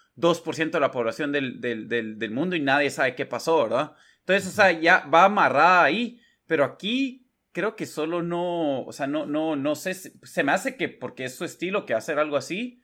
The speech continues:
Speaker 1: pero no sé si le va, si le va a salir, pues, no sé. Eso, eso siento yo, de verdad. Creo que hace una,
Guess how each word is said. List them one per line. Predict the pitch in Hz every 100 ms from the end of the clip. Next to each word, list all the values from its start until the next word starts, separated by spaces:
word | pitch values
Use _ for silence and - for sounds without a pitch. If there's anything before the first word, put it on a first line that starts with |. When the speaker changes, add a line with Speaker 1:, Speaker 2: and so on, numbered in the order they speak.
| _ _ _ _ _ _ _
Speaker 1:
pero | - 131
no | 135
sé | 127 147
si | 156 131
le | 113
va, | 117 127 120
si | 131
le | 107
va | 110 113 113
a |
salir, | - 107 104 185 -
pues, | 196 - _ -
no | 135
sé. | 127 139 165 -
Eso, | 151 196
eso | 214 214
siento | 190 208 156
yo, | 135 175 - _ -
de | 117
verdad. | 104 151 - _ _ -
Creo | 214 240
que |
hace | 208 220
una, | 220 220 175